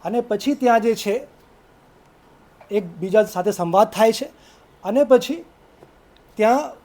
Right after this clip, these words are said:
બોલાચાલી થાય છે. એમને ત્યાંથી ઉઠવા માટે કહેવામાં આવે છે, ઉઠતા નથી. પછી એને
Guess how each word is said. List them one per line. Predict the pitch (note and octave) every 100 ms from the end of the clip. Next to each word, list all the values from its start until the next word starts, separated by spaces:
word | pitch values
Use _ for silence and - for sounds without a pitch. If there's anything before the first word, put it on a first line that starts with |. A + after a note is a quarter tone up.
| _
બોલાચાલી | F#3 A#3+ C4 A#3+ G3+ F#3+
થાય | D#3+ D#3
છે. | F#3+
એમને | A3+ A#3+ A#3 - _ _ _ _
ત્યાંથી | G#3 G#3+ A3+
ઉઠવા | A#3 A3+
માટે | A3+ G#3+ G#3+
કહેવામાં | G3 F#3 G3 F3+
આવે | F#3+ A#3
છે, | C4+ - _ _ - _
ઉઠતા | A3+ - C#4
નથી. | B3 G3 D4
પછી | A3+ G3+ B3
એને | G3+ F#3